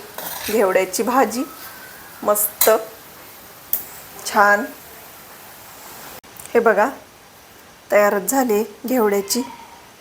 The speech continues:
श्रावणी घेवड्याची भाजी मस्त अशी खमंग. वास तर खूप छान येतोय.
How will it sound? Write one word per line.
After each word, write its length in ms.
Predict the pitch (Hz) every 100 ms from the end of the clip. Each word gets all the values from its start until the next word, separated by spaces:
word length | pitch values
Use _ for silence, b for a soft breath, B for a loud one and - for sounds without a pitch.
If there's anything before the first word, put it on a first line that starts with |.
| - - -
श्रावणी 440 | - 208 196 196
घेवड्याची 500 | 196 262 202 190 -
भाजी 420 | 190 233 196 214 262 -
मस्त 400 | 196 190 - -
अशी 300 | 196 - 254 320 - - - - - - - - - -
खमंग. 540 | - 208 208 208 202 208 - - - - - - - - -
वास 340 | - 180 175 - -
तर 80 | 190
खूप 260 | - 208 -
छान 300 | - 202 202
येतोय. 360 | 202 196 202